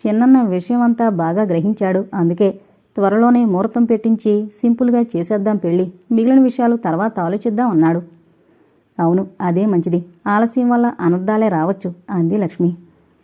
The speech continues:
ఏటుకెదిరిదినా నిశ్చింతగా నిద్రపోయింది శ్యామల.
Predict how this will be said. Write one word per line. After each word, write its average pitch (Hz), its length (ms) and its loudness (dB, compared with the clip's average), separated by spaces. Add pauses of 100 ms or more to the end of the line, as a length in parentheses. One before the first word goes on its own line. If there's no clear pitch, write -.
(380)
ఏటుకెదిరిదినా 233 1040 2 (120)
నిశ్చింతగా 240 520 0
నిద్రపోయింది 185 680 2
శ్యామల. 160 460 0